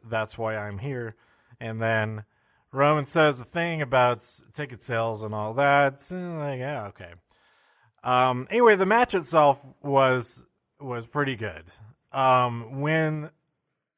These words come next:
I don't think I've ever talked about this before, but Roman Reigns' Samoa drop is amazing when he hits it,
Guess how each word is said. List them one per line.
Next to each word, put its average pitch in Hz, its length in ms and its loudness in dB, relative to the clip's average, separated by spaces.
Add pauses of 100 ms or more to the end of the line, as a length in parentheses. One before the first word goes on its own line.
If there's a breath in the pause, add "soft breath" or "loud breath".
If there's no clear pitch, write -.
(160)
I 147 60 -6
don't 180 160 0
think 175 140 2
I've 127 100 2
ever 135 220 2
talked 131 260 4
about 120 260 0
this 110 180 -12
before, 110 500 -6
but 104 400 -12 (480 soft breath)
Roman 190 300 4
Reigns' 156 720 -2 (400)
Samoa 156 500 4
drop 117 520 0 (1160)
is 139 560 -6 (340)
amazing 147 920 0
when 131 260 -4
he 123 200 -2
hits 139 280 -2
it, 120 260 -6